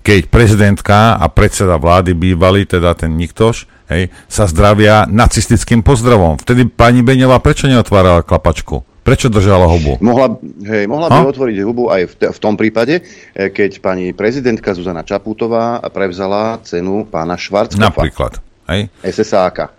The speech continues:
Speaker 1: Hej.
Speaker 2: Mnoho politikov v Európe odmietlo túto cenu prevziať, nakoľko bola pomenovaná práve po dôstojníkovi S S,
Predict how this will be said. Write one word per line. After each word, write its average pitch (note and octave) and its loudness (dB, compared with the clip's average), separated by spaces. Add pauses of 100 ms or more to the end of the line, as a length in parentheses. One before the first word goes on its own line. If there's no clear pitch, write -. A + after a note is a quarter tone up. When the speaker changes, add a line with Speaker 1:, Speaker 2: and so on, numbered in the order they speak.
Speaker 1:
Hej. F2 -4
Speaker 2:
Mnoho C#3 2
politikov C#3 -4
v G#2+ -4
Európe G2+ -6
odmietlo A2 -4
túto G2 -8
cenu G2 -6
prevziať, G2 -2 (320)
nakoľko D3+ -4 (300)
bola A2+ -2
pomenovaná G#2+ -4
práve B2+ -6
po G#2+ -6
dôstojníkovi F#2+ -8
S F#2+ -6
S, C#3 0